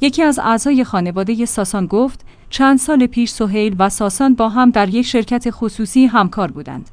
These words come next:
این شرکت کار تجهیزات پزشکی می‌کرد. سهیل قصد داشت کپسول‌های اکسیژن بیمارستانی را که مال بیمارستان‌های دولتی بود بفروشد و در واقع دزدی کند. ساسان این موضوع را فهمید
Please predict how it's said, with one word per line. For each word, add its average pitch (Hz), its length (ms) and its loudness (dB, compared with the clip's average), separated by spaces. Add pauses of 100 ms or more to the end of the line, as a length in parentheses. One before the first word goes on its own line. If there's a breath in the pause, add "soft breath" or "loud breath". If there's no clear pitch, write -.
این 277 140 2
شرکت 226 480 0
کار 220 240 -2
تجهیزات 226 600 -2
پزشکی 180 460 -4
می‌کرد. 160 440 -8 (180)
سهیل 240 500 0
قصد 247 300 0
داشت 175 260 -4
کپسول‌های 226 640 -2
اکسیژن 262 560 2
بیمارستانی 175 720 -4
را 190 160 -2
که 190 180 -4
مال 196 280 -2
بیمارستان‌های 185 840 -2
دولتی 196 460 -2
بود 160 240 -10 (100)
بفروشد 226 600 -2
و 180 60 -2
در 190 180 0
واقع 214 300 0
دزدی 208 360 -2
کند. 139 420 -10
ساسان 262 440 0
این 247 180 6
موضوع 214 260 2
را 196 120 -2
فهمید 208 520 -2